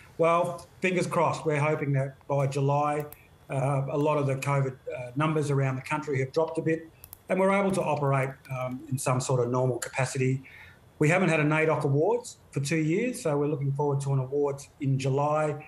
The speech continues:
in Melbourne. Melbourne's our national focus city and, uh, the host of our national awards ceremony in July. So we're looking that we're able to host that event. But of course, we'll work with, uh,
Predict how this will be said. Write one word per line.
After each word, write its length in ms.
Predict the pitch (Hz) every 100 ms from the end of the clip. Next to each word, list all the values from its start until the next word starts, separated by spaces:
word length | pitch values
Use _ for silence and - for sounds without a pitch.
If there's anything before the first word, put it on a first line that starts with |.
| - - -
in 180 | 151 147
Melbourne. 400 | 151 175 214 160
Melbourne's 380 | 156 147 143
our 140 | 139 131
national 400 | 143 139 135 131
focus 380 | - 135 135 -
city 340 | 165 190 180
and, 80 | 135
uh, 80 | 120 - - - -
the 80 | 135
host 300 | 143 139 139
of 80 | 127
our 120 | 123
national 360 | 135 135 139 127
awards 380 | 131 151 151
ceremony 460 | 156 147 143 143 139
in 80 | 139
July. 380 | 139 156 208 214 - - - - -
So 180 | - 165
we're 80 | 170
looking 280 | 196 196 156
that 120 | 143
we're 120 | 139
able 160 | 139 135
to 120 | 135
host 320 | 135 131 -
that 120 | 127 123
event. 340 | 135 135 139 - - - -
But 80 | 160
of 80 |
course, 220 | 180 180 170
we'll 200 | 190 160
work 240 | 156 147
with, 240 | 143 143
uh, 400 | 143 135 131 127